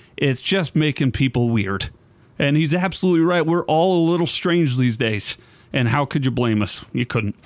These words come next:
So anyway, just wanted to start with that today. And thanks to that listener for being so willing to engage and, uh, uh, in, in good conversation and debate.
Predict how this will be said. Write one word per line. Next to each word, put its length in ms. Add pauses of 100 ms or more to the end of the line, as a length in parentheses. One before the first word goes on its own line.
(220)
So 140
anyway, 300 (100)
just 180
wanted 200
to 100
start 220
with 100
that 180
today. 240
And 180 (300)
thanks 320
to 100
that 140
listener 360
for 120
being 220
so 160
willing 300
to 120
engage 540
and, 280 (440)
uh, 40
uh, 600
in, 380
in 200
good 200
conversation 680
and 140
debate. 480